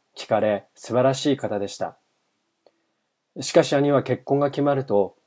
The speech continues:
結婚に対する不安が大きくなり、フィアンセに会うと、激しい頭痛に襲われ、二人で会うこともままならなくなったそうです。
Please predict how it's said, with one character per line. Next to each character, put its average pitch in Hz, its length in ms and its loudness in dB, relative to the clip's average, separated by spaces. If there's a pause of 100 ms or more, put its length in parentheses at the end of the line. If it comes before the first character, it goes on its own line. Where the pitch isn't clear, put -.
(240)
結 - 220 -2
婚 151 160 0
に 143 120 0
対 147 180 0
す 143 120 -2
る 131 60 4
不 123 160 0
安 117 100 0
が 104 80 0
大 127 160 2
き - 80 -14
く - 100 -12
な 104 100 -4
り、 98 200 -4 (800)
フ 147 120 0
ィ 151 80 6
ア 151 40 2
ン 143 40 -6
セ 135 140 -2
に 113 100 -2
会 110 120 -2
う 98 40 -10
と、 98 340 -2 (340)
激 123 220 0
し 165 200 2
い 139 40 4
頭 117 120 -2
痛 120 160 -4
に 110 180 -4
襲 113 120 -8
わ 101 100 -2
れ、 104 240 -2 (460)
二 - 260 0
人 156 120 2
で 127 60 4
会 117 100 6
う 113 40 -2
こ 107 140 -8
と 98 100 -10
も 90 280 -8 (340)
ま 107 140 -2
ま 127 120 0
な 147 140 2
ら 156 120 0
な 156 100 -4
く 127 100 -6
な 104 100 -4
っ - 60 -10
た 95 100 -10
そ 98 160 -10
う - 20 -14
で 90 120 -12
す。 - 200 -20